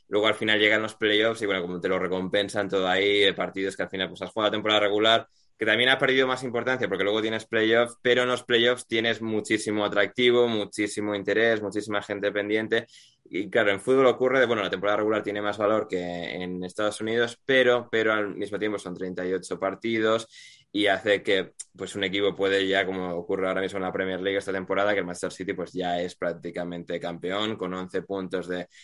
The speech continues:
distancia so-, sobre el segundo. Y algo que, claro, en fútbol, por ejemplo, pues, siempre se debate, ¿no? Pues, eh, en España, Inglaterra, se debería reducir la, el número de equipos en una liga. En Alemania tienen dieciocho, pues, se debería reducir en Inglaterra o en España dieciocho a dieciséis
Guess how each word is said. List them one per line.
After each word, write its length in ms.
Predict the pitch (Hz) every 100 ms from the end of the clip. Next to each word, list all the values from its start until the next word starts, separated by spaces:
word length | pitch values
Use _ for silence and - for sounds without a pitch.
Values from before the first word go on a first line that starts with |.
| - -
distancia 800 | 82 101 95 98 95 95 98 92
so-, 340 | 101 95 92
sobre 280 | - 98 92
el 80 | 92
segundo. 500 | 95 98 107 117 - - - -
Y 120 | 123
algo 180 | 127 147
que, 240 | 151 - - -
claro, 180 | 123 110
en 80 |
fútbol, 480 | 104 143 156 156 147
por 120 | 131
ejemplo, 260 | 123 135 135
pues, 240 | 117 - - -
siempre 640 | 113 110 113 107 104 98 60 92
se 120 | -
debate, 340 | 92 101 98
¿no? 120 | 98 92
Pues, 200 | 92 -
eh, 400 | 82 87 87 85
en 180 | 85 87
España, 420 | - 104 101 92
Inglaterra, 380 | 87 87 92 85
se 140 | 90
debería 300 | 87 92 95
reducir 440 | 92 92 87 104
la, 320 | 95 92 90 85
el 120 | 92
número 440 | 95 95 92 92
de 160 | 87 90
equipos 420 | 95 92 87 -
en 60 | 90
una 140 | 85
liga. 240 | 87 85
En 100 | 85
Alemania 380 | 85 90 98 104
tienen 200 | 104 107
dieciocho, 480 | 98 87 98 92 78
pues, 140 | 78
se 80 | -
debería 320 | 87 90 98
reducir 340 | 98 101 98 104
en 120 | 98
Inglaterra 360 | 95 90 98 95
o 40 |
en 60 | 92
España 320 | - 98 90
dieciocho 540 | 90 98 101 98 95
a 60 | 92
dieciséis 580 | 92 98 95 101 95